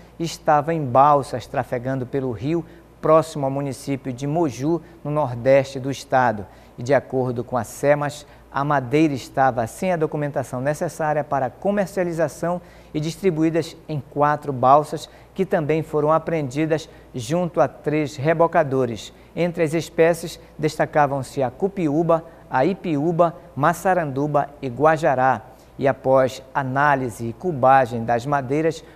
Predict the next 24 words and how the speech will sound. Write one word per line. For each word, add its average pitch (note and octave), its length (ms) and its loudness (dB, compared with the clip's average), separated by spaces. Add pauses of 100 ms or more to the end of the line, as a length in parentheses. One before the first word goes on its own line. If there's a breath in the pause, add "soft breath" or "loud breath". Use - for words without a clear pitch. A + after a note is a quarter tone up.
(120 loud breath)
o - 60 -10
material C#3+ 440 0
ficou C#3 360 -4
armazenado C#3 760 0 (240 loud breath)
em C#3+ 140 -4
uma D3 220 -2
base B2 500 4
de A#2+ 100 0
apreensão C3+ 640 -2 (240 loud breath)
no C#3+ 80 -8
município C#3+ 600 -4
de C3+ 100 -6
Moju. C#3+ 520 -2 (540 loud breath)
A B2+ 140 6
madeira C#3 640 0
ilegal B2+ 500 2
apreendida C#3 580 -4 (240 loud breath)
aguarda C3+ 680 2
destinação. C#3 960 -2 (400 loud breath)
Os B2 140 -6
responsáveis C3+ 920 0
pela B2+ 480 0 (140)
atuação C#3+ 720 -2
irregular D3 580 2